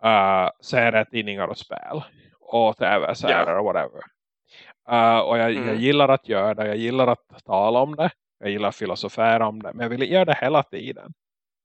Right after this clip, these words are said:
Speaker 1: Så att när man
Speaker 2: Precis.
Speaker 1: möter någon som är riktigt, riktigt into DuckTales, eller när man
Speaker 2: Ja.
Speaker 1: möter någon som inte kan sluta tala om Batman, eller när man möter någon, någon som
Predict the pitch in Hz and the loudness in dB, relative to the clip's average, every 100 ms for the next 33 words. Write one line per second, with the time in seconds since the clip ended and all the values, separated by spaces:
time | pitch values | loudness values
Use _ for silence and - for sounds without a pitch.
0 | _ _ - - - - 123 117 131 127 | _ _ -20 -20 -14 0 0 2 2 2
1 | 123 127 135 - 135 120 117 117 - 123 | 2 2 2 0 0 0 -2 -10 -8 -6
2 | 110 104 92 90 _ _ - 107 117 147 | -6 -8 -12 -12 _ _ -12 -6 0 0
3 | 147 _ - - 95 - - - 123 131 | 0 _ -18 -18 -20 -20 -18 -8 -6 -6
4 | - - 104 _ _ 120 110 - 104 95 | -10 -10 -10 _ _ -14 -14 -12 -16 -16
5 | _ _ _ 113 135 - - - - - | _ _ _ -8 -8 -8 -18 -20 -18 -16
6 | - - - - _ _ _ - - - | -18 -16 -16 -16 _ _ _ -20 -20 -10
7 | 110 113 110 117 120 117 120 - 127 117 | -4 -2 -2 -2 -2 2 2 2 0 -2
8 | 117 - 110 - 139 135 - 117 113 - | -6 -10 -14 -8 -6 -6 -4 -6 -6 -6
9 | 120 - 107 110 107 104 104 107 98 - | -6 -6 -8 -2 0 0 -4 -6 -8 -8
10 | _ 80 80 - 117 117 120 117 117 113 | _ -16 -14 -8 -6 -6 -6 -4 -2 -4
11 | - 110 107 101 107 101 110 _ - - | -4 -6 -6 -4 -6 -8 -14 _ -20 -20
12 | - - _ - 110 107 104 | -20 -20 _ -2 -2 -2 -8